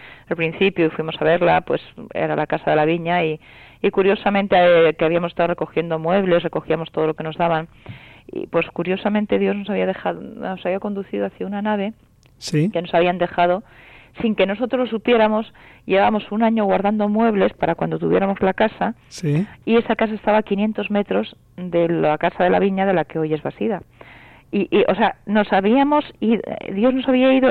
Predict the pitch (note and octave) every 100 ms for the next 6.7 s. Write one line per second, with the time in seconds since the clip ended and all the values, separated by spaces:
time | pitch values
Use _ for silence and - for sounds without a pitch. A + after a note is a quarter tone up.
0 | - G3 - G3+ G3+ G#3 G#3 A#3+ B3+ B3
1 | A#3 A#3+ A#3+ C4+ C#4 D#4+ - - - -
2 | - F#3+ A#3 B3+ C4 C4+ F#3 F#3+ F#3 A3
3 | B3 B3 B3 C4+ A#3+ D#4+ A#4 - - D3
4 | F#3 F3+ F3 - E3+ F#3 G3 A#3 C#4 C#4+
5 | C#4 D4+ D#4 A#3+ A3+ C#4+ C#4 A3+ B3 C4+
6 | B3 B3 C4+ A#3+ G#3 D4+